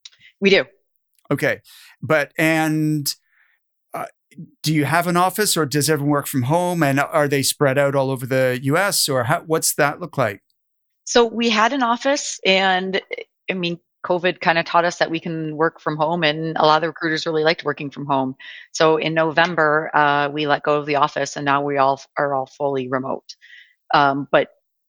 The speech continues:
Speaker 1: we all started here. We, I mean, we all went to the office in Illinois, so we all lived around here. Uh, we still go to lunch every Wednesday. Um, and then one of the recruiters moved to Florida and then ended up hiring another recruiter,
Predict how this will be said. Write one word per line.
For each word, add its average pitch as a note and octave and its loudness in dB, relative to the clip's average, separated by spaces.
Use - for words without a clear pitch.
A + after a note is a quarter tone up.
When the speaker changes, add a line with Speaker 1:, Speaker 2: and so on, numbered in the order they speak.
Speaker 1:
we E3 0
all E3 2
started D#3+ 0
here. F#3+ -2
We, D3+ -6
I - -10
mean, D3+ -6
we D#3+ 2
all D3+ 4
went D3+ -4
to C#3+ -14
the D3 -2
office D3 0
in C#3+ -6
Illinois, D3+ -2
so C#3 -6
we C#3+ -6
all C#3 0
lived D3 -6
around C#3 -2
here. C#3 -2
Uh, C3+ -2
we C#3 -12
still D3+ -6
go C#3+ 2
to C3+ 0
lunch C#3 -2
every D3 -4
Wednesday. C#3+ 0
Um, C3 -2
and C3+ -2
then C#3 0
one D3+ 2
of C#3 -4
the D#3 2
recruiters C#3+ 0
moved F#3+ 2
to F3+ -12
Florida E3+ 2
and D3+ -8
then C#3+ -2
ended C#3 -2
up C#3 0
hiring D#3+ 0
another F#3 -2
recruiter, E3+ -4